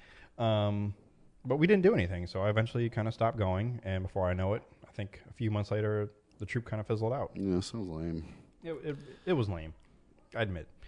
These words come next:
Speaker 1: My troop was lame. I'm sure there was other Boy Scouts out there that did much more fun things, but we didn't do anything,
Speaker 2: Yeah,
Speaker 1: so.
Speaker 2: who was, uh, who was, uh, in charge of that?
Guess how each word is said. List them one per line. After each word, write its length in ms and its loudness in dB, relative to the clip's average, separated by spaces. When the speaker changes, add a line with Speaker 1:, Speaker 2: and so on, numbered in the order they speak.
Speaker 1:
My 160 4
troop 220 -2
was 140 -8
lame. 180 -12
I'm 180 4
sure 260 8
there 120 8
was 100 4
other 220 4
Boy 180 8
Scouts 320 4
out 160 2
there 160 2
that 140 0
did 160 2
much 240 0
more 140 -2
fun 220 -4
things, 400 -4
but 140 -4
we 100 0
didn't 160 2
do 80 -4
anything, 300 -4
Speaker 2:
Yeah, 100 6
Speaker 1:
so. 140 6
Speaker 2:
who 100 6
was, 180 6
uh, 220 6
who 160 2
was, 240 6
uh, 140 12
in 120 10
charge 320 4
of 80 4
that? 380 8